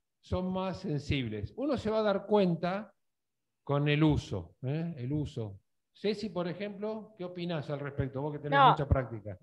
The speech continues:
Speaker 2: ahí al respecto lo que yo le quería decir, muchas veces nosotros usamos las imágenes satelitales durante la campaña para tomar alguna determinación. Generalmente es en maíz o en trigo y la determinación es si se fertiliza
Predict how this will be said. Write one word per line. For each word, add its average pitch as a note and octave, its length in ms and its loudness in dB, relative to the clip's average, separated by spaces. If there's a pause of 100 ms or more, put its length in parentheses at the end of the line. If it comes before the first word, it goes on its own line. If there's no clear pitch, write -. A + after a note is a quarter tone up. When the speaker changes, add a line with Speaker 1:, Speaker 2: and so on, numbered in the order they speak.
(180)
Speaker 2:
ahí A#3 260 8
al C4 100 12
respecto A#3 440 6
lo G#3 100 4
que F#3+ 80 0
yo G3+ 100 -10
le G#3+ 100 0
quería G#3+ 200 4
decir, A3 220 -2
muchas A3+ 340 4
veces A#3 260 2
nosotros G#3 400 -2
usamos G#3 460 2
las G3 180 2
imágenes G3+ 520 -2
satelitales G#3+ 840 6
durante F3+ 580 2
la F3+ 160 6
campaña A#3 580 6
para F#3 260 8
tomar F#3 280 4
alguna G#3 380 4
determinación. F3 760 2
Generalmente G3 580 -2
es G#3+ 60 0
en G3+ 80 -2
maíz G3 220 0
o G#3 80 0
en G3+ 140 -2
trigo A3+ 300 4
y B3 60 10
la A3 120 10
determinación F3 720 0
es G3 120 0
si A3+ 120 -2
se - 180 -4
fertiliza G3+ 880 4